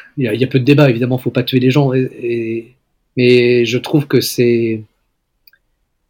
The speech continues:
Quand, quand, quand on s'intéresse à cette notion de bien et de mal, et quand on essaie de, de voir quelle est la frontière entre les deux, c'est vertigineux. C'est vraiment vertigineux. Donc, voilà, je, je pense souvent à Jonathan Little et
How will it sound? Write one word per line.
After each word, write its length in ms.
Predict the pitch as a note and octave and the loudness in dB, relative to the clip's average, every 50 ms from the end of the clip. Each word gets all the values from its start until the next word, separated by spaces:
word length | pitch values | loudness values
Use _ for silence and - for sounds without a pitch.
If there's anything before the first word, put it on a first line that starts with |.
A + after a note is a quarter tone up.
| _ _ | _ _
Quand, 240 | - C3 C3+ C3+ C3 | -2 0 0 0 2
quand, 320 | - D#3+ C#3+ C3+ C3+ C3 - _ _ _ _ | 2 0 0 0 -2 -10 -14 _ _ _ _
quand 160 | _ - C3+ | _ -2 0
on 60 | C3 C#3 | 0 2
s'intéresse 480 | - D#3+ D3+ - D#3+ D3 E3 D3+ - | 0 0 2 2 2 2 2 0 0
à 40 | D3 | -2
cette 180 | - D3 - A2 | -2 -2 -2 -2
notion 260 | C#3+ C3+ - - D3 | -4 -4 -2 0 0
de 60 | C#3 | 0
bien 200 | B2+ C3+ C#3 C#3 | 2 2 4 4
et 60 | C#3 C#3 | 4 2
de 60 | C3 | 2
mal, 460 | C#3 C#3 C#3+ D3 D#3+ F3 F3+ E3+ C#3 | 2 2 2 2 2 2 2 0 -2
et 80 | A2+ A2 | -4 -6
quand 200 | _ - C3+ C3+ | _ -2 0 0
on 60 | C3+ | 0
essaie 200 | B2 - - C#3+ | 0 2 0 0
de, 240 | A#2+ B2+ A#2+ A2+ A2+ - _ _ _ - - - _ _ _ _ | 2 0 -2 -2 -6 -10 _ _ _ -20 -20 -20 _ _ _ _
de 80 | B2+ A#2+ | -4 -4
voir 420 | A#2 B2 C#3+ D#3 D#3 D3+ C#3+ D3 | -2 0 0 2 2 0 -2 0
quelle 160 | - D3 C#3+ | 0 2 2
est 40 | D3 | 2
la 120 | C3+ C3 - | 2 0 -2
frontière 500 | - - D3+ D3 - - E3+ D#3 D3 C3+ | -4 -4 -4 -4 0 0 0 0 2 0
entre 240 | C3 - - - | -4 -4 -2 -2
les 120 | B2+ B2 A#2+ | 0 0 0
deux, 320 | A2+ B2+ C#3 E3 G#3 A3 - _ _ _ _ _ _ _ _ _ _ _ _ _ _ _ _ _ _ _ _ | 0 2 2 2 2 0 -6 _ _ _ _ _ _ _ _ _ _ _ _ _ _ _ _ _ _ _ _
c'est 180 | _ - - A2 | _ -8 -4 0
vertigineux. 640 | A#2 B2+ B2+ - - C#3 A#2+ C3+ B2+ A#2 A2 G#2 - _ _ _ _ _ _ _ _ _ _ _ _ _ _ _ _ _ _ _ _ _ _ _ _ _ _ _ _ _ _ _ - | 0 0 0 0 -2 -2 0 0 -2 -2 -4 -6 -8 _ _ _ _ _ _ _ _ _ _ _ _ _ _ _ _ _ _ _ _ _ _ _ _ _ _ _ _ _ _ _ -10
C'est 80 | - A#2 | -10 -8
vraiment 260 | G#2+ A#2 B2+ B2+ C3 | -4 -2 -2 0 0
vertigineux. 600 | B2+ B2 A#2 - - B2 G#2+ A2+ A#2 A2+ A2 G#2+ G#2+ | 0 -2 -4 -4 -8 -8 -8 -6 -8 -10 -10 -12 -14
Donc, 240 | A#2 A2+ A2+ A2 G#2+ - _ _ _ _ _ _ _ _ _ _ _ _ _ _ _ _ _ | -14 -12 -12 -12 -12 -14 _ _ _ _ _ _ _ _ _ _ _ _ _ _ _ _ _
voilà, 140 | A2 G#2+ A2 | -6 -6 -4
je, 120 | A2 B2 - - - | -4 -4 -6 -6 -10
je 140 | D3+ B2 C3+ | -4 -4 -4
pense 260 | B2+ - D3 C#3 - | 0 0 -2 -2 0
souvent 280 | - - F3 D#3 E3 F3 | 0 0 2 2 4 2
à 100 | D#3+ C#3 | 2 2
Jonathan 380 | B2+ C3 B2+ B2+ B2+ - C#3+ C3+ | 2 2 2 0 0 0 0 0
Little 420 | C3 B2 A#2 - - C#3 D3 B2+ | 0 -2 -2 -2 -2 0 0 0
et 180 | G#2+ G2+ - | -2 -6 -12